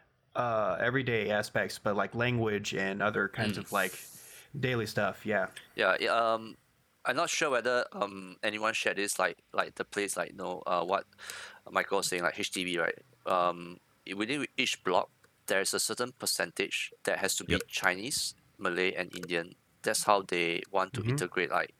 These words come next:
Speaker 2: from young, like, what, since you are born, yeah, you are used to, like, living with different people, and that has been, like, the core since, like, the development of Singapore. Yeah.
Speaker 1: Mm-hmm.
Speaker 3: Sure,
Speaker 2: Yeah,
Speaker 3: sure,
Speaker 2: which,
Speaker 3: sure.
Speaker 2: which is, uh,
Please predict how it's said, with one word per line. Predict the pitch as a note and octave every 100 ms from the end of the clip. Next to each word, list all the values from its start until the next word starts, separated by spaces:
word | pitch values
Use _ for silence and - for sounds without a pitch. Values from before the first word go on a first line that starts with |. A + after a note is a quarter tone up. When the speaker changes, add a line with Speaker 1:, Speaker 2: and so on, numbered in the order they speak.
| _
Speaker 2:
from | - F#2
young, | F#2 G2 F#2
like, | E2+ F2
what, | E2
since | - G2 F#2
you |
are | F2 E2+ - _
born, | F2+ E2+ E2+ - _ _ - _
yeah, | F2
you | E2+ E2+
are | -
used | F#2+ F#2+ -
to, |
like, | E2 - _ _ -
living | F#2 F2+
with | F2+ D#2+ -
different | E2 F2+ E2+ E2+ - _
people, | F2+ - F2 E2 F2 - _ _ _ -
and | - E2+ E2 E2+ -
that | A#2
has | G#2 G2+
been, | - E2+
like, | E2
the | -
core | - - E2+ E2+
since, | - - F2 -
like, | - - _ _ -
the |
development | F#2 E2+ E2 E2 E2
of | E2
Singapore. | - - - - - - _
Yeah. | - - _ _ _ _ _ _ _ _ -
Speaker 1:
Mm-hmm. | A2+ C3
Speaker 3:
Sure, | F#2
Speaker 2:
Yeah, |
Speaker 3:
sure, | F#2
Speaker 2:
which, | F#2
Speaker 3:
sure. | G#2+ A2+
Speaker 2:
which | A2+
is, | A#2+ A2+
uh, | G2+ G2 F#2+ F#2